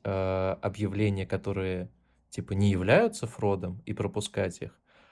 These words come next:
А мог-, а может быть, сформулирована задача находить объявления, которые являются фродом,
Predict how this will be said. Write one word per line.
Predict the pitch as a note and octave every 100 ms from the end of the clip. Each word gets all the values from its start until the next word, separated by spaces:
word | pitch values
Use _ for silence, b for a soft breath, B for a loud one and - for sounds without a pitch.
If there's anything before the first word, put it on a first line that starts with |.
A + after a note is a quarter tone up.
| b -
А |
мог-, | F#2+ B2+ D3+ C#3+
а | G#2+
может | G#2+ C#3 A#2+
быть, | A2+
сформулирована | - G#2+ G2+ A2 A2+ G2+
задача | F#2 F#2+ G#2 -
находить | G2+ G2+ G2+ G#2
объявления, | F#2 F#2 F2 G#2+ G2
которые | G2 G#2 G2+ F#2
являются | F#2+ G2+ G2 F2+ - -
фродом, | - G2 F2 F2